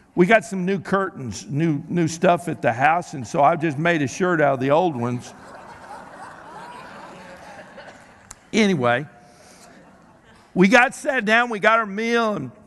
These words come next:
my dear late wife was sitting there, and, eh, eh, my,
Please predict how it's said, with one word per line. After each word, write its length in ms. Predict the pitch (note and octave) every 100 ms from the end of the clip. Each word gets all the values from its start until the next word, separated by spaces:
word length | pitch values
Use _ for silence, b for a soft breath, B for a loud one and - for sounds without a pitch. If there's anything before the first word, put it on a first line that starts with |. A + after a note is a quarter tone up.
| _
my 320 | - - F3 F#3+
dear 260 | E3 G3+
late 240 | G3 G#3+ G3
wife 340 | G3+ G#3 -
was 120 | F3
sitting 320 | - F#3+ G3
there, 400 | F#3+ G3 F#3+ F3
and, 120 | C#3+ A#2+ -
eh, 40 |
eh, 380 | B2 A2 A2 D#2+ - - - -
my, 320 | C3 F#3 D#3+